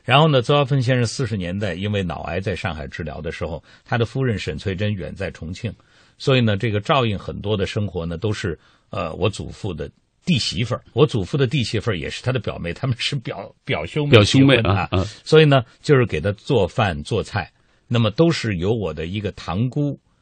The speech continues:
Speaker 1: 每天把这个饭菜呢送到周涛芬先生那里，因为国民党要通缉周涛芬先生。
Speaker 2: 嗯。
Speaker 1: 呃，我那个堂姑现在还健在，她今年九十了。
Speaker 2: 哇。
Speaker 1: 她年轻的时候很漂亮，
Speaker 2: 嗯。
Speaker 1: 你知道吗？所以呢，就是为了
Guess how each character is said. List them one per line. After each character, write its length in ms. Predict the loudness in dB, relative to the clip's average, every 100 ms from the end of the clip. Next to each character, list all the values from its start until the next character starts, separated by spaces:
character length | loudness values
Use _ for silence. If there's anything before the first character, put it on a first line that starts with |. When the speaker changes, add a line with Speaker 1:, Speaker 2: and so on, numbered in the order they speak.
| _
Speaker 1:
每 240 | -4 -4
天 240 | -2 0 0
把 160 | -2
这 120 | -4 -6
个 80 | -4
饭 240 | -4 -4
菜 220 | -4 -4
呢 160 | -4 -10 _ _
送 320 | -4 0 0
到 180 | -2 -4
周 160 | -4
涛 140 | -4 -6
芬 160 | -6 -8
先 160 | -6
生 100 | -6
那 100 | -8
里， 100 | -8
因 140 | -8 -4
为 80 | -4
国 140 | -2
民 120 | -2
党 160 | -2 -6
要 60 | -8
通 280 | -4 0
缉 180 | 0 -4
周 100 | -12
涛 140 | -14 -14
芬 140 | -14
先 160 | -8 -2
生。 120 | 0
Speaker 2:
嗯。 100 | -2 -8 -18 -20 -20 -20 _
Speaker 1:
呃， 200 | -8 -6
我 140 | -2 0
那 80 |
个 60 | 0
堂 180 | -2 -4
姑 100 | -4
现 160 | -4
在 60 | -6
还 120 | -6
健 240 | -8 -8 -8
在， 280 | -10 -10 -10
她 120 | -10
今 160 | -6 -4
年 160 | -4
九 180 | -6 -10
十 200 | -12 -10
了。 200 | -10 -4
Speaker 2:
哇。 200 | 2 2 2 -2
Speaker 1:
她 80 |
年 200 | 0 2
轻 140 | 0 0
的 100 | 2
时 60 |
候 60 | 0
很 140 | -2
漂 260 | -2 -2 0
亮， 120 | 0
Speaker 2:
嗯。 80 | 0
Speaker 1:
你 40 |
知 100 | 0
道 80 | -2
吗？ 80 | -2 -8 _
所 160 | 2 4
以 40 |
呢， 140 | 6 2
就 160 | 2
是 80 | 0
为 140 | 2 2
了 180 | 2